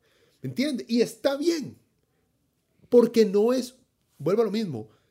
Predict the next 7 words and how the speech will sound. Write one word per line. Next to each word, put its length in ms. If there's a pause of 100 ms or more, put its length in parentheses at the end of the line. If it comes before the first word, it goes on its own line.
(300)
usted 300
no 60
está 200
echando 520
a 60
un 180
trabajador 880